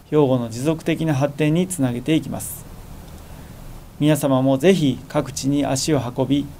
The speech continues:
兵庫の魅力に触れてみてください。春の選抜高校野球大会では、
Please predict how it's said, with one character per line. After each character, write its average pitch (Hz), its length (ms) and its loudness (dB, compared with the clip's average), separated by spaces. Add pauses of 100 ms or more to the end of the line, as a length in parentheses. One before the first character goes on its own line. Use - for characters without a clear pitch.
(100)
兵 139 200 2
庫 127 100 4
の 120 80 -2
魅 123 140 0
力 156 220 4
に 170 320 0
触 - 100 -8
れ 156 100 2
て 165 80 0
み 170 120 0
て 165 100 2
く 127 80 -6
だ 113 100 -4
さ 110 140 -6
い。 101 80 -6 (1700)
春 175 240 4
の 147 260 4
選 147 220 -2
抜 151 320 0
高 151 180 2
校 156 160 4
野 151 140 6
球 151 100 -4
大 147 200 4
会 127 180 0
で 120 80 -6
は、 131 260 2